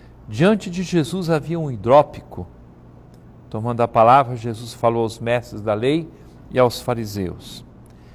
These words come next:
"A lei permite curar em dia de sábado ou não?"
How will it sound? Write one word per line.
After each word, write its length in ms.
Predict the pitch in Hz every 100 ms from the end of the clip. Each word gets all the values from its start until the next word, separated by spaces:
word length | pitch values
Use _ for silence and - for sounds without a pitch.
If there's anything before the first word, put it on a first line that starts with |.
| - - -
"A 140 | 143
lei 240 | 160 233
permite 800 | - 202 151 123 185 202 - 127 - -
curar 460 | - 113 113 143 160
em 160 | 151 120
dia 240 | - 123
de 100 | 110
sábado 640 | 107 - 139 180 165 135
ou 140 | 127 110
não?" 400 | 120 175 240